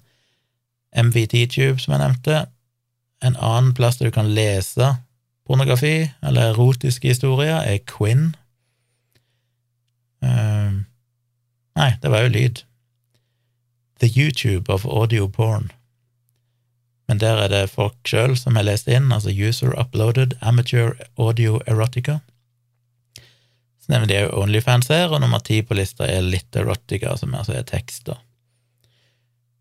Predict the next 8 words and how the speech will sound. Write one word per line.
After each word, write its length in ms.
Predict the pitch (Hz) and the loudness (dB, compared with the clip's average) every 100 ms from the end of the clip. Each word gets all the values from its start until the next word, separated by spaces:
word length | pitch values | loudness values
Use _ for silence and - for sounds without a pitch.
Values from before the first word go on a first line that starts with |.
| _ _ _ | _ _ _
Så 140 | 143 | -2
jeg 80 | 156 | 0
lenker 280 | 160 143 170 | 2 0 0
til 120 | 160 | 2
deg, 240 | 165 185 - _ _ - - | 2 2 -2 _ _ -20 -4
jeg 160 | 139 131 | -2 2
tenkte 300 | 127 123 131 | 2 4 4
det, 120 | 127 | 4